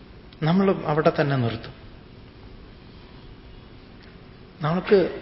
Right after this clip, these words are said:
<clears throat> നമ്മൾ നേരിട്ട് കണ്ടിട്ടുള്ളൊരു അനുഭവം നിങ്ങളോട് പറയാം. ഒരു കയറ്റമാണ്, ഒരു കയറ്റം. ഒരു ഓട്ടോറിക്ഷയ്ക്ക് കൃത്യമായിട്ട് പോകാനുള്ള വഴിയാണ്.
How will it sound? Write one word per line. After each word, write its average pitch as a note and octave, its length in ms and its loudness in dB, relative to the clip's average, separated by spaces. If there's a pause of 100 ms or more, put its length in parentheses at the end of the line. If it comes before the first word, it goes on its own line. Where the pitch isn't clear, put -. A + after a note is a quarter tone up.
<clears throat> D3 360 10
നമ്മൾ E3 160 2
നേരിട്ട് F3+ 600 6 (320)
കണ്ടിട്ടുള്ളൊരു F#3 640 4
അനുഭവം C3+ 380 4
നിങ്ങളോട് A2 320 0
പറയാം. G2+ 400 -6 (1300)
ഒരു F3+ 220 2
കയറ്റമാണ്, D3 520 6
ഒരു A2+ 160 -4
കയറ്റം. G#2+ 340 0 (400)
ഒരു F3 120 2
ഓട്ടോറിക്ഷയ്ക്ക് F3 580 0
കൃത്യമായിട്ട് D#3 580 0
പോകാനുള്ള A#2+ 520 -2
വഴിയാണ്. F#2+ 440 -10